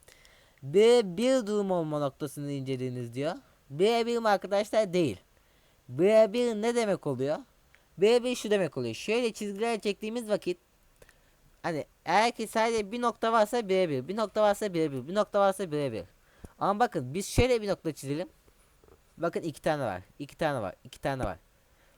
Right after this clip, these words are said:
Zaten mutlak değer varsa genelde birebir değil yani. Bu da bilginiz olsun. Ve evet arkadaşlar. Fonksiyon dersimiz bu şekildeydi.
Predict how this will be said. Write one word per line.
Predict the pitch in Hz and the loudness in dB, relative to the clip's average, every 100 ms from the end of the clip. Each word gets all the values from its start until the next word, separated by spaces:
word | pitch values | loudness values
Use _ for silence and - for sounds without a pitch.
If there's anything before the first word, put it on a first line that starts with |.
| _ - | _ -2
Zaten | 214 | -2
mutlak | 214 190 - 226 - | -2 -8 -4 -4 0
değer | 214 220 226 | 2 2 2
varsa | 226 220 220 | 0 -2 -4
genelde | 190 202 196 175 214 214 - - | -2 0 0 0 -2 -2 -6 -12
birebir | 165 185 175 185 180 | -2 0 2 0 -4
değil | 180 170 | -4 -4
yani. | 117 98 95 92 _ _ _ _ _ _ _ _ _ _ - _ _ _ _ _ _ _ | -4 -6 -8 -14 _ _ _ _ _ _ _ _ _ _ -20 _ _ _ _ _ _ _
Bu | 139 160 | -8 -4
da | 185 165 | -4 -4
bilginiz | 151 135 139 120 | -6 -6 -8 -6
olsun. | 98 90 85 - _ _ _ _ _ _ _ _ _ _ _ _ _ _ _ _ _ _ _ _ _ _ - | -8 -10 -16 -20 _ _ _ _ _ _ _ _ _ _ _ _ _ _ _ _ _ _ _ _ _ _ -14
Ve | 156 196 185 - | -2 0 0 -2
evet | 185 175 156 | -2 0 0
arkadaşlar. | 123 127 120 - 147 190 - - - _ _ _ - _ _ _ _ _ _ _ _ _ _ _ _ _ _ _ _ | -2 -2 -6 -4 -4 -4 -8 -20 -20 _ _ _ -20 _ _ _ _ _ _ _ _ _ _ _ _ _ _ _ _
Fonksiyon | - 190 180 196 190 185 | 0 0 2 -2 0 4
dersimiz | 175 175 170 170 | 4 4 -8 -6
bu | 180 | -6
şekildeydi. | 170 147 131 123 139 | -6 -6 -2 -2 -4